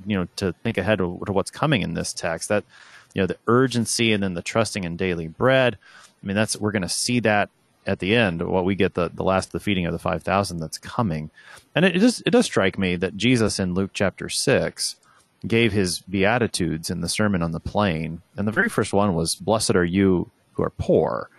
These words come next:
And I mean, it's, it's some, it seems fitting, I guess, that the twelve, when they go out, are going to be sent out in poverty, trusting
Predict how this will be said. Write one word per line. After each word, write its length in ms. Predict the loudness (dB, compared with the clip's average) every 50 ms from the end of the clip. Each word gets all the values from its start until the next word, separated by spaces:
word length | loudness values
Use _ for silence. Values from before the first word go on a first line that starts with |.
| -20 -20 -20 -20 _ _ _ -4
And 200 | -2 0 0 -2 -4 _ _ -8
I 140 | -8 -4
mean, 160 | -2 -2 0 0
it's, 300 | 0 -2 -4 -4 -4 -2
it's 200 | 0 0 0 2
some, 300 | 2 2 2 2 2 0
it 140 | -2 -2 2
seems 460 | 4 6 6 6 6 4 2 -4 -8 -12 _ _ _ _ _ _ _ _ -20 -20 _ _ _ _ _ _ _ _ _ _ _
fitting, 440 | -4 0 2 2 2 2 -2 -6 -14 -10 -6
I 100 | -4 -2
guess, 340 | 0 -2 -2 -4 -6 -8 -10 _ _ -20 -20 -20 -20 _ 0
that 280 | 2 4 4 4 2 -2 _ _ _ 0
the 320 | 2 4 6 6 4 2
twelve, 560 | 0 -4 -2 0 2 2 4 4 2 2 0 2
when 180 | 0 2 4
they 160 | 4 4 4
go 220 | 4 2 2 2 2
out, 300 | 2 2 2 2 2 2 0
are 80 | -2 -2
going 260 | 2 2 2 2 2
to 80 | 0 -2
be 140 | -2 -2 -2
sent 320 | 0 0 0 0 0 2
out 280 | 2 2 2 2 0 -4 _ _ _ _ _ _ _ _ 0
in 160 | 2 2 2
poverty, 800 | 2 2 2 4 4 4 2 0 -2 -2 -4 -4 -4 -6 -6 -10 _ _ _ _ _ _ _ _ _
trusting 680 | -6 -4 -2 -2 -2 -2 0 0 2 2 2 2 0